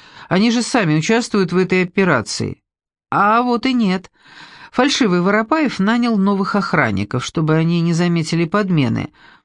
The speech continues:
Но он не посвятил их в свои замыслы, или замыслы тех, кто за ним стоит. Нельзя открывать тайну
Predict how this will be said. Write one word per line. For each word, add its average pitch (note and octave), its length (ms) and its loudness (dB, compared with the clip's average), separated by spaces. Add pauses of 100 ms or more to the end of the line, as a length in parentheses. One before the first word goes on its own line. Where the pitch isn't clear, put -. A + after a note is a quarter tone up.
(140)
Но E3 380 2
он D#3+ 180 0
не E3 120 0
посвятил E3 580 -2
их D#3+ 120 -4
в - 40 -10
свои F3 240 0
замыслы, D#3 640 -4 (400)
или C4 140 -2
замыслы G3+ 560 0
тех, G#3 360 -2
кто D3+ 440 0
за D#3 180 2
ним D#3 200 0
стоит. D3 520 -2 (540)
Нельзя B3 320 0
открывать F3+ 480 0
тайну F#3 500 0